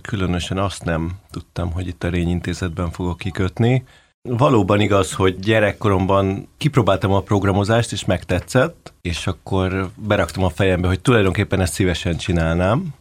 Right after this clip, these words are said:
De az is igaz, hogy onnantól kezdve nem programoztam többet egészen addig, amíg egyetemre nem mentem. És hát azt is megfogalmaztam magamban, hogy, ö, azért a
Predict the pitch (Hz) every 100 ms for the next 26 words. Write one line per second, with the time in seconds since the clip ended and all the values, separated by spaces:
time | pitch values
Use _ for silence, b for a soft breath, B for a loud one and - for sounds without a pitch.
0 | _ - 123 170 104 - 101 104 117 110
1 | 104 98 101 107 104 131 110 76 87 80
2 | 85 82 - 82 85 87 87 87 85 -
3 | 87 82 82 87 87 90 80 76 82 80
4 | 82 82 82 82 82 104 120 165 _ -
5 | 131 131 - - - 143 170 175 - 120
6 | - - - 135 117 123 113 110 107 -
7 | 110 107 110 110 110 110 101 110 104 113
8 | 113 107 113 - - - 110